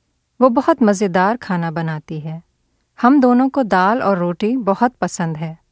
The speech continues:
हम हर रोज़ शाम को खाना खाकर टेनिस खेलते हैं। टेनिस खेलने के बाद हम दोनों टीवी देखती हैं।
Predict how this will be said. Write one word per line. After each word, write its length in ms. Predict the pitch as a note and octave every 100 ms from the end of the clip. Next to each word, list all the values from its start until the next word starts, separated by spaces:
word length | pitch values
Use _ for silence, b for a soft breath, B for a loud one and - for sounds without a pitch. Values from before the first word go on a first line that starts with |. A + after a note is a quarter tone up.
| _ _ _ _
हम 260 | - B3+ B3+
हर 220 | C4 D#4+
रोज़ 220 | C#4 G3
शाम 400 | - - G3 A3
को 280 | A#3+ F3+ F#3 -
खाना 320 | - G3 A3
खाकर 640 | A3+ - G3 A3+ - E3 E3+
टेनिस 320 | G3+ F3+ F#3+ -
खेलते 440 | - D#3+ D#3+ E3
हैं। 240 | D#3 D#3+ E3+ _ _ _ _ _ _ _ _
टेनिस 320 | A3+ A#3+ E4
खेलने 440 | - - G#3+ B3 C#4+
के 160 | B3+
बाद 360 | E3+ E3 D#3+ A3 _ _ _ _ -
हम 200 | A#3+ C4+ C#4
दोनों 300 | G#3+ G3+ A3+ -
टीवी 280 | G#3 G#3 A3
देखती 420 | F3+ - - E3
हैं। 280 | E3 D#3+